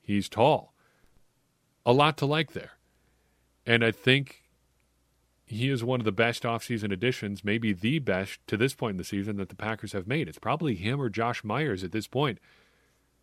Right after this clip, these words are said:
And there's a lot to like there. One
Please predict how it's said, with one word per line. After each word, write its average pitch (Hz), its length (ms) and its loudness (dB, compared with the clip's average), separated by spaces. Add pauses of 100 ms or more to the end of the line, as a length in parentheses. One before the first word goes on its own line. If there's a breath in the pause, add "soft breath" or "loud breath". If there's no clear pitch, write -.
(1120)
And 113 100 2
there's 131 240 4
a 127 60 2
lot 127 200 2
to 123 60 -2
like 131 240 2
there. - 220 -16 (460)
One 127 540 2